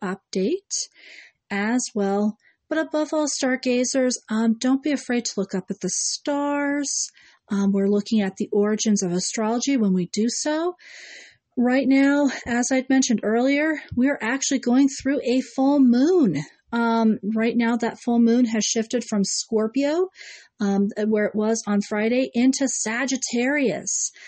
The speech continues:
So we're moving from deeping, probing energy, especially that kind of, I feel like that the full moon kind of goes right into my psyche and into my subconscious, um, during this time, or during the time of Scorpio, um,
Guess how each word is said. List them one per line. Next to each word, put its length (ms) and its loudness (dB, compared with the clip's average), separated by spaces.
So 200 -2
we're 60 4
moving 480 6
from 680 2
deeping, 540 4
probing 600 2
energy, 460 2
especially 680 0
that 180 -4
kind 160 2
of, 180 0
I 240 -6
feel 200 0
like 180 2
that 200 -4
the 160 0
full 240 0
moon 320 6
kind 240 0
of 200 0
goes 400 4
right 400 0
into 300 2
my 180 2
psyche 760 -2
and 100 2
into 260 0
my 140 2
subconscious, 1080 -6
um, 360 2
during 220 4
this 180 -2
time, 400 0
or 80 -2
during 200 2
the 140 0
time 160 0
of 220 -4
Scorpio, 720 -2
um, 220 0